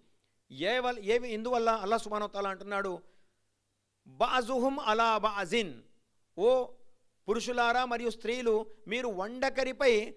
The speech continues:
సమానమైనటువంటి హక్కులు కలిగి ఉన్నారు" అని అల్లాహ్ సుబ్హానహు వ తఆలా తెలియజేస్తున్నాడు. వండొకరికి సమానమైనటువంటి హక్కులు ఉన్నాయి, ఏ ఒక్కరు కూడా ఒకరిపై ఆధిక్యతను ప్రదర్శించలేదు అని. అయితే అల్లాహ్ సుబ్హానహు వ తఆలా కొందరికి కొన్ని కొన్ని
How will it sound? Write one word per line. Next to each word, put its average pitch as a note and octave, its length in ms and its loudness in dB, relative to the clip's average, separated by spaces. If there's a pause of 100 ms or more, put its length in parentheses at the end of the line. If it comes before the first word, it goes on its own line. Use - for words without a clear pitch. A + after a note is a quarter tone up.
(120)
సమానమైనటువంటి B3 840 -2
హక్కులు G3 340 -2
కలిగి F#3+ 240 -4
ఉన్నారు" F#3 540 0
అని C3 180 -4 (400)
అల్లాహ్ E3+ 180 0
సుబ్హానహు E3+ 260 -6
వ - 20 -12
తఆలా D#3 140 -6
తెలియజేస్తున్నాడు. D3+ 680 -4 (240)
వండొకరికి A3+ 760 -2 (200)
సమానమైనటువంటి B3+ 920 -2
హక్కులు G#3+ 300 0
ఉన్నాయి, F#3+ 340 0 (340)
ఏ F3 80 4
ఒక్కరు A#3 340 2
కూడా A#3+ 400 4 (220)
ఒకరిపై A3 720 -2 (160)
ఆధిక్యతను G#3+ 540 -4
ప్రదర్శించలేదు D#3+ 800 -4
అని. B2 280 -4
అయితే G3+ 480 -2 (200)
అల్లాహ్ A3+ 220 0
సుబ్హానహు A3+ 300 -4
వ A3 40 -6
తఆలా A3 180 -2
కొందరికి G#3 840 -4 (300)
కొన్ని A#3 200 -2
కొన్ని A#3 500 -4